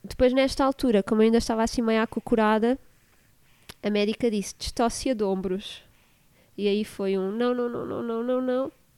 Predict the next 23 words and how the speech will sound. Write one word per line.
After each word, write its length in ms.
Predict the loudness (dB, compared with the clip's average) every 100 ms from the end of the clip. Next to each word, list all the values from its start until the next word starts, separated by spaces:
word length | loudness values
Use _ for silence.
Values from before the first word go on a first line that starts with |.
| _ _ -10
Eu 80 | -8
sei 180 | -6
o 40 | -6
que 100 | -8
significa, 800 | -8 -4 -4 -4 -6 -6 -8 -10 _ -20 -20 -20 _
não 160 | -10 -8
queria 220 | -4 -2
nada 260 | -2 -2 -2
que 60 |
ela 160 | -4 -2
tivesse 560 | -2 -2 -2 -4 -6 -4 -4
isso. 280 | -6 -14 -20 -8
E 180 | 0 2
a 60 |
enfermeira 400 | 2 2 0 2
nesse 260 | 2 0 0
momento 200 | -2 -2
disse: 280 | -4 -4 -12 -6
"In-, 160 | -4 -2
inqui-, 320 | -4 -2 -4
inclina-te 400 | -4 0 2 0
para 140 | 0 -4
trás." 560 | -4 -6 -8 -10 -14